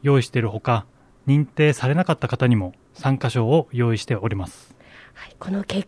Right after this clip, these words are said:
Speaker 2: 果の公表はいつ頃行われるんでしょうか？
Speaker 1: はい。え、十月上旬を目安に、政党票を消防本部ホームページに掲載するほか、S級の方を除いた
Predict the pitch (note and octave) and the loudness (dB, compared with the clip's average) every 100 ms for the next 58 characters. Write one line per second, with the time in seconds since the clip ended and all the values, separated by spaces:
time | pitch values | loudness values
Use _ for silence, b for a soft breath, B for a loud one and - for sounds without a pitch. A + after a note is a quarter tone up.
0 | - C#4 D#4+ D#4+ - C#4+ D4+ D#4 C#4 A#3 | -2 4 4 4 4 2 4 4 4 2
1 | - B3+ B3+ D4+ D#4 - b b A3+ C4 | 0 0 4 4 4 2 b b -4 2
2 | B3+ B3 B3 A#3 F#3 F3+ D#3 - - b | 2 2 0 -2 -4 -8 -8 -10 -14 b
3 | b b b - D3+ - _ _ _ b | b b b 0 0 0 _ _ _ b
4 | b b - A2 G2 D#3+ E3+ E3 D#3 D#3+ | b b -10 -6 0 2 2 0 4 4
5 | D#3 D#3+ D#3 D#3+ D3 A2+ G2 F#2 b b | 6 4 4 4 2 0 -4 -8 b b
6 | b b b b b - - D#3 - D#3 | b b b b b -6 2 2 4 2
7 | C3 C#3+ C#3 C3 - - D3+ D3 D3 C#3 | 4 4 6 2 -2 -2 0 2 2 2
8 | D3+ A2+ G2 _ - D3 D3 C3+ D3 A#2 | 2 2 -2 _ -4 0 2 4 2 4
9 | B2+ C#3 - - - A#2+ B2+ A2+ A2+ G#2+ | 4 2 -4 -10 -2 0 0 -2 -2 -4
10 | A2 A#2 G#2 _ b b b b - A#2+ | -2 -2 -2 _ b b b b -4 -4
11 | - - D#3 D#3 D3 C#3 D3 B2+ A2+ A2 | -4 -2 2 2 2 0 2 4 2 2
12 | C3 A#2+ B2 | 2 2 0